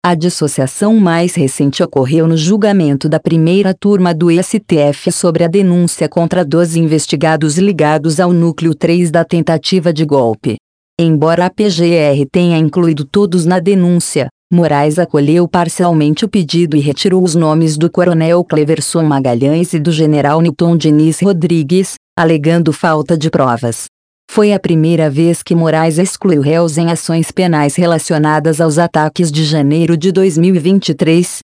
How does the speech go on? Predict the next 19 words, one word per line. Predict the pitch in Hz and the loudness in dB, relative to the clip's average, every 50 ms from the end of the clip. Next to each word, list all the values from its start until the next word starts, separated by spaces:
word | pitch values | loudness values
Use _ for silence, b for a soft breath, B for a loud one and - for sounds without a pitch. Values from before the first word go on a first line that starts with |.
| _ 185 | _ 0
mostrando | 170 165 143 - - - 185 180 180 185 170 | 0 0 -2 -4 -4 -2 0 2 2 0 0
disposição | 151 151 147 139 - - 165 156 135 139 135 - - - 170 165 | 0 -2 -2 -2 -2 -2 -2 -2 0 -2 -4 -4 -2 -2 -2 0
de | 156 180 | 0 0
aplicar | 170 170 - 160 147 - - 143 143 - | -2 -2 -2 -4 -4 -2 -2 -2 -2 -2
critérios | - 170 180 - 196 190 196 196 - - | -2 -4 -2 0 0 0 0 -2 -2 -2
técnicos | _ 185 180 180 - 196 185 180 - 151 - - | _ -2 -2 0 0 -2 -2 0 -2 -4 -4 -2
com | - 170 160 | -2 -2 0
maior | 156 156 151 147 151 156 160 165 165 | 2 2 0 0 0 0 0 0 0
rigor. | 151 190 175 143 147 135 123 117 113 - _ _ _ _ _ _ _ - | -2 -2 -2 0 0 0 0 0 -4 -8 _ _ _ _ _ _ _ -4
Durante | 151 165 165 160 160 143 - 170 | -2 0 2 2 0 0 0 -2
a | 165 | 0
gestão | 156 151 135 - - - 190 190 190 | 0 0 0 -2 -4 -4 -2 0 0
de | 175 202 | 2 2
Augusto | 196 185 156 160 156 - - - 214 190 | 0 0 0 -2 -4 -4 -2 0 0 0
Aras, | 165 151 151 170 180 175 - - - - _ _ - | 2 2 0 0 0 -2 -2 -8 -12 -16 _ _ -2
a | 185 180 | -2 0
lógica | 170 170 175 185 190 185 170 185 185 - 170 | 2 2 2 2 0 0 0 -2 -2 -2 0
era | 160 160 151 165 | 0 0 2 2
inversa. | 175 175 147 151 139 123 120 - - - 123 | 2 2 2 0 0 0 -2 -4 -6 -8 -8